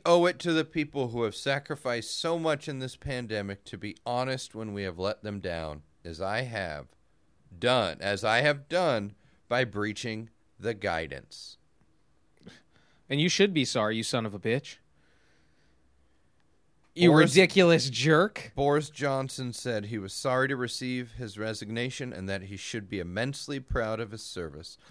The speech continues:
Speaker 2: What the fuck is happening?
Speaker 1: He stood by his beleaguered health secretary after he admitted to breaking the rules on social media.
Speaker 2: <laughs>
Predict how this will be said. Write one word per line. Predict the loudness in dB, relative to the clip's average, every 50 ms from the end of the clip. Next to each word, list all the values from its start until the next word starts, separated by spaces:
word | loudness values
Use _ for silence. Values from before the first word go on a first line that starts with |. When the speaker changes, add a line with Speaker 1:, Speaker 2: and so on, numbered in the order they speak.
| -20 -18
Speaker 2:
What | -18 -18
the | -18
fuck | -20 -20 -20 -20 -20 -20
is | -20 -18
happening? | -18 -18 -18 -18 _ _ _ _ _ _ _ _ _ _ _ _ _ _ _
Speaker 1:
He | -6 -4 -4 -4
stood | -4 -2 2 4 4 4 4 2
by | 2 4 4 4 4 4 2 -2 -6 -8 -8
his | -8 -8 -4
beleaguered | -4 -2 -2 -2 -2 -2 -2 -2 -2 -2
health | -2 -2 -2 -2 -2
secretary | -2 -2 -2 -2 -4 -6 -10 -8 -6 -4 -4 -4 -4 -6 -8 -10 -14 _ _ _ _ _ _ _ _ _ _ _ _ _ -10
after | -8 -6 -6 -8 -8 -6 -6 -6 -4
he | -4 -4 -4
admitted | -4 -2 -2 -2 -2 -2 -4 -6
to | -8 -8
breaking | -6 -6 -6 -6 -6 -8 -10 -8
the | -8
rules | -6 -6 -6 -6 -6 -8 -10
on | -12 -12
social | -10 -10 -10 -10 -10 -8 -2 2
media. | 2 2 2 0 -2 -8 -10 -12 -14 -16 -20 -20 -20 -20 -6 -2
Speaker 2:
<laughs> | 0 0